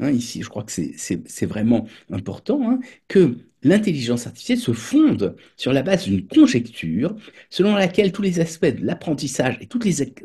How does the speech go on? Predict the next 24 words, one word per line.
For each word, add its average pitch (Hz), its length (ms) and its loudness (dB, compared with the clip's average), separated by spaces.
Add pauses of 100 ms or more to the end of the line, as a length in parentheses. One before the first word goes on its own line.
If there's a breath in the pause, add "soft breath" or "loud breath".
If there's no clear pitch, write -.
autres 147 160 -4
caractéristiques 123 560 -4
de 151 80 -10
l'intelligence 135 760 0 (420 loud breath)
peuvent 240 280 0
en 302 120 8
principe - 520 -2
être 113 120 -6
décrites 131 520 -4
de 107 80 -4
façon 92 400 -10 (460 soft breath)
si - 440 -6 (220)
précise 185 640 2
qu'une 123 240 2
machine 208 540 0
peut 113 120 -4
être 107 220 -8
construite 120 460 -2
pour - 120 -8
les 95 80 -6
simuler. - 380 -6
J'insiste 247 560 2
là-dessus, 123 480 -2 (560 soft breath)
car 190 480 2